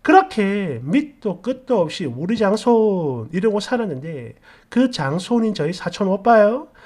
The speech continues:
지금 나이 사십 중반인데 유부녀랑 원나잇 하다 걸려가지고 소송당하고 <laughs> 하고 있던 사업도 다 말아 처먹고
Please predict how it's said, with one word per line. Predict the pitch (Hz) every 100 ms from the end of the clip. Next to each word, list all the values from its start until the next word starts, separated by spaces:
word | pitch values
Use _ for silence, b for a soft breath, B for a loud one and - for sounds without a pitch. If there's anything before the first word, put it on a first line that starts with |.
| b b
지금 | - 208 247 240
나이 | 190 190 247
사십 | 240 - 190 240
중반인데 | 151 165 214 226 196 220 247 170 113 -
유부녀랑 | 135 165 247 262 254 240 202
원나잇 | 160 277 285 277 262
하다 | 208 196
걸려가지고 | 139 214 254 233 196 175 226 165 110 -
소송당하고 | - 294 277 196 160 175 160
<laughs> | - _ _ _ _ _ _ - _ - - _ - - - -
하고 | - 349 294 240
있던 | 247
사업도 | - 226 220 214
다 | - 165 285 339
말아 | 320 330 330
처먹고 | - 220 247 247 117